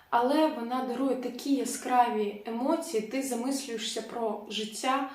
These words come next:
що насправді у житті ми дуже багато чого не помічаємо, ми живемо на автопілоті, просто пішли на роботу, щось зробили, прийшли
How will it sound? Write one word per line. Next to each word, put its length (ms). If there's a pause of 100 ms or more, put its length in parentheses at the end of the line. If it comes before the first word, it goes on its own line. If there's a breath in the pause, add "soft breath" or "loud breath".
(300 loud breath)
що 320
насправді 760
у 140
житті 440
ми 460
дуже 180
багато 440
чого 420
не 160
помічаємо, 880
ми 260
живемо 480
на 300
автопілоті, 840
просто 340 (440)
пішли 300
на 140
роботу, 580
щось 240
зробили, 540
прийшли 540